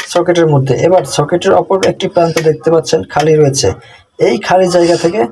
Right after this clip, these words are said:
আমরা যে নিউট্রাল লাইনটি বলি, সেই লিমিটটি, নিউট্রাল লাইনটি এই, আহ, অপর প্রান্তে এসে ঢুকবে। আচ্ছা, এবার আমরা রেগুলেটর কানেকশন বুঝবো।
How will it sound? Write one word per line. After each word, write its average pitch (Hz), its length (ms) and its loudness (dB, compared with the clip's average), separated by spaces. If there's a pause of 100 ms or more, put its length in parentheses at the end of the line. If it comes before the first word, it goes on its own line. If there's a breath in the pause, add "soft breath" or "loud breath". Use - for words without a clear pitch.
(260)
আমরা 165 220 2
যে 170 120 2
নিউট্রাল 175 460 4
লাইনটি 165 360 2
বলি, 165 300 0
সেই 170 280 -2
লিমিটটি, 170 420 2
নিউট্রাল 170 400 2
লাইনটি 175 320 0 (460 loud breath)
এই, 196 340 2 (200)
আহ, 170 120 2
অপর 170 300 2
প্রান্তে 165 360 0
এসে 196 320 0 (180)
ঢুকবে। 147 300 0 (720)
আচ্ছা, - 240 -6
এবার 185 280 2
আমরা 185 400 2 (1800 loud breath)
রেগুলেটর 196 460 4
কানেকশন 170 400 2
বুঝবো। 139 460 2